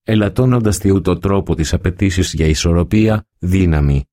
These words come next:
κινητικότητα και συντονισμό κινήσεων, τέλος εισαγωγικών παρένθεση, Alexandra et al. δύο χιλιάδες δώδεκα,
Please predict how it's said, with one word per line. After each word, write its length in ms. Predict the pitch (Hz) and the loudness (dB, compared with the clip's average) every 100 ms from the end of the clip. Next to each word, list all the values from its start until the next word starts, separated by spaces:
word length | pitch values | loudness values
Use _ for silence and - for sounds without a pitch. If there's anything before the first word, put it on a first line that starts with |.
| _ | _
κινητικότητα 840 | - 92 92 95 - 127 131 131 123 | -2 0 0 -2 -2 0 0 0 0
και 160 | 101 | 0
συντονισμό 680 | 90 92 87 82 78 85 87 | 0 0 0 0 0 0 -2
κινήσεων, 680 | 90 95 107 110 - 87 85 | 0 0 2 0 0 -2 0
τέλος 380 | 98 92 82 85 | 0 0 0 -2
εισαγωγικών 800 | 82 87 85 82 85 95 90 | -4 0 0 0 -2 0 -2
παρένθεση, 580 | 90 87 92 95 92 98 95 | 0 0 2 0 0 2 2
Alexandra 1000 | 87 85 - 101 87 80 78 78 87 131 | 4 2 2 2 4 4 4 4 4 0
et 260 | - 98 | 0 2
al. 80 | 76 | 2
δύο 220 | 71 80 82 | 2 0 0
χιλιάδες 500 | 80 76 76 73 67 | -2 -2 0 0 0
δώδεκα, 560 | 92 101 104 110 98 | 0 0 0 -2 -2